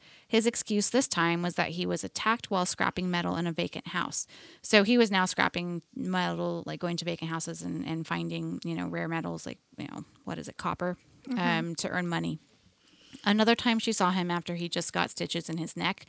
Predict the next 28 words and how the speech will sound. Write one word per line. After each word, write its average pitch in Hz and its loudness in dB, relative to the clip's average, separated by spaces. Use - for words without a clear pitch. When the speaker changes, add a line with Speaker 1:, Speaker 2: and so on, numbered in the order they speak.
Speaker 1:
after 196 6
what 175 6
he - -4
said 170 0
was 165 0
another 165 0
attack 165 -2
in 160 0
a 156 0
nearby 156 0
neighborhood. 185 0
Lori 285 6
was 330 2
still 202 4
in 202 4
trouble 170 -2
with 180 -4
the 175 -4
law, 165 2
but - -6
she - -2
finally 190 -2
decided 208 -2
to - -4
leave 175 -2
him 180 -2
for 180 -10
good 170 -4